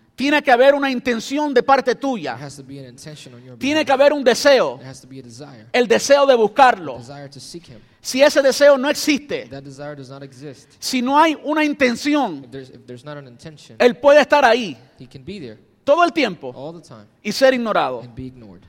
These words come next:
Speaker 1: De hecho, esa es la realidad de muchos creyentes.
Speaker 2: Actually, that's the reality of many believers.
Speaker 1: El que, el Espíritu Santo está ahí,
Speaker 2: The Holy Spirit is there,
Speaker 1: pero es ignorado.
Speaker 2: but it's ignored.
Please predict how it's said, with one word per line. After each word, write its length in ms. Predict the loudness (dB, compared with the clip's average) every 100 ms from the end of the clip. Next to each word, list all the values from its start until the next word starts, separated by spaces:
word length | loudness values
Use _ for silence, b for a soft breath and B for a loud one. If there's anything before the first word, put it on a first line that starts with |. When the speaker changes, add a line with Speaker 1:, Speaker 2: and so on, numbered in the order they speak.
| -6
Speaker 1:
De 240 | 2 6
hecho, 200 | 6 4
esa 220 | 0 2 2
es 60 |
la 160 | 4 6
realidad 360 | 6 4 2
de 100 | 0
muchos 240 | -2 -2 -4
creyentes. 480 | -2 0 -2 -6 -12
Speaker 2:
Actually, 220 | -12 -12
that's 180 | -14 -18
the 80 | -18
reality 420 | -18 -18 -18 -18
of 80 | -20
many 240 | -20 -20
believers. 400 | -20 -20 -20 -8 -2
Speaker 1:
El 100 | 0
que, 320 | 0 -2 0
el 140 | 0
Espíritu 400 | 2 0 -4 -4
Santo 320 | -4 -4 -2 -2
está 220 | 0 0
ahí, 280 | 0 -4 -10
Speaker 2:
The 80 | -18
Holy 200 | -18 -18
Spirit 260 | -16 -16 -16
is 160 | -18
there, 300 | -14 -14 -16 -4
Speaker 1:
pero 220 | 0 2
es 140 | 0
ignorado. 560 | -2 -2 2 2 0 -10 _
Speaker 2:
but 80 | -20
it's 160 | -18
ignored. 400 | -20 -20 -20 -20